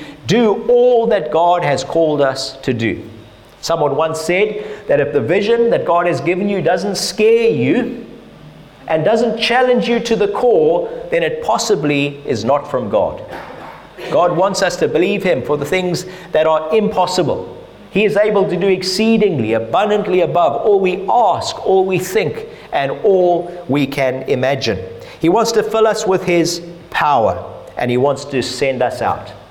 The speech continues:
Then we see in Acts chapter two and verse one through to verse four,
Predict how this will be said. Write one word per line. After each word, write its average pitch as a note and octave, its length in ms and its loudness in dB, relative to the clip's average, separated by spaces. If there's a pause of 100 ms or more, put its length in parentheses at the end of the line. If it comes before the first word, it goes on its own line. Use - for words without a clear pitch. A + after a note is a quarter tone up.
(540)
Then F3 120 2
we G#3+ 100 2
see G#3+ 160 0
in G#3 100 -2
Acts G3 260 -2
chapter F#3 420 0
two F#3 640 0 (360)
and D3+ 280 0
verse E3+ 320 2
one F3+ 420 0
through F#3 200 0
to E3+ 140 0
verse E3+ 260 2
four, E3 520 4